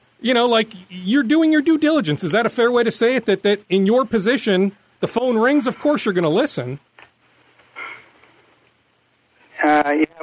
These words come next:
Speaker 2: and, and, you know, and, and part of it is just because of my age and stuff like this here. I think it's just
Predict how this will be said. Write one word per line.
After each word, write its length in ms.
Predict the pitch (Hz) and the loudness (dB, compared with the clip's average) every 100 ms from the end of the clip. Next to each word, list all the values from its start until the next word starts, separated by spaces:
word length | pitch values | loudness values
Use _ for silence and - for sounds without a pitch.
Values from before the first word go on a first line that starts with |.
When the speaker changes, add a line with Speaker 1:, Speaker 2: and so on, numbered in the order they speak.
| 160 - | -18 -4
Speaker 2:
and, 120 | 151 | -2
and, 80 | 175 | -2
you 200 | 180 185 | 0 0
know, 100 | 170 143 | 0 -2
and, 120 | 147 | -4
and 280 | 156 151 139 | 0 -2 -2
part 160 | - 175 | -10 -6
of 80 | 131 | -6
it 80 | 135 | -4
is 140 | 123 - | -6 -2
just 240 | 147 - | -2 -2
because 320 | 147 - - 131 | -8 -6 -4 -4
of 140 | - | -4
my 180 | 117 117 | -2 0
age 420 | 120 123 120 117 | 2 2 2 -2
and 140 | 117 113 | -6 -10
stuff 220 | - 135 - | -8 -6 -2
like 200 | 131 - | -2 -4
this 120 | - | -4
here. 300 | 117 107 104 | -2 0 0
I 80 | 113 | -2
think 240 | - 127 | -2 -4
it's 140 | - - | -6 -4
just 140 | 98 | -6